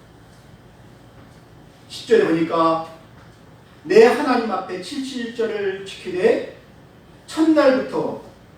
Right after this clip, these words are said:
일곱 줄을 세워서 너에게 받은 복을 다 세워서 하나님께 감사하라. 하나님 이렇게 하신 것이 있어요.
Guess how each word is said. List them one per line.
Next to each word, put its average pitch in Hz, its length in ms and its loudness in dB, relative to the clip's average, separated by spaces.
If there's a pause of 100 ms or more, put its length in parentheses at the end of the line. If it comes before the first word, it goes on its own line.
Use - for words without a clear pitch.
(140)
일곱 214 420 0
줄을 190 260 2
세워서 - 540 -6 (1500)
너에게 151 380 2
받은 156 380 -6
복을 139 200 -8
다 135 80 -14 (300)
세워서 220 680 -6 (800)
하나님께 180 380 -10
감사하라. - 600 -18 (1300)
하나님 262 280 0
이렇게 - 140 -6
하신 214 280 -8
것이 - 180 -10
있어요. 226 280 -14